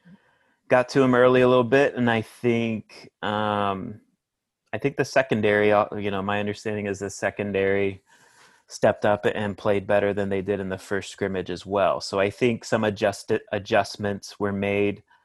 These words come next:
on the back end in terms, and maybe too is just, like, they kinda knew what to expect after seeing it, uh, in the first scrimmage. So, um, you know, adjustments were made defensively,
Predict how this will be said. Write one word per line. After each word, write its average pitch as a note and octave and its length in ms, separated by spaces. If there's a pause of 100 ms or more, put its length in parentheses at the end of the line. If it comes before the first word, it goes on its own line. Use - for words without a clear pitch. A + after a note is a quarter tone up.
(340)
on F#2+ 100
the F#2+ 80
back G2 320
end G#2+ 400
in F#2+ 220
terms, G2 720
and C3+ 160
maybe D#3 280
too A#2+ 300
is G2+ 220
just, G#2 320 (120)
like, F#2+ 280
they G2+ 120
kinda G2 300
knew G2 240
what G2 180
to - 120
expect - 640 (360)
after F#2 280
seeing F#2+ 520
it, F#2 200 (180)
uh, D#2+ 360 (100)
in F#2+ 100
the E2+ 120
first - 280
scrimmage. - 540
So, F#2 400 (560)
um, F2+ 560 (260)
you G#2+ 140
know, F2+ 200
adjustments G#2+ 540
were G#2+ 120
made A2 280
defensively, A#2 880